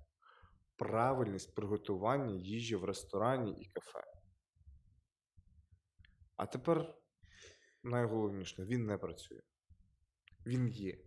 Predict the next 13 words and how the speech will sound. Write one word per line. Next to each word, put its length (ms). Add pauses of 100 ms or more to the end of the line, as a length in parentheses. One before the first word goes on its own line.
(140)
він 280
існує. 460 (460)
Щось 340
бр-, 340
щось 400
роблять 600
по 100
цьому 320
закону. 440 (1040)
Але 260
він 300
не 400
працює. 1080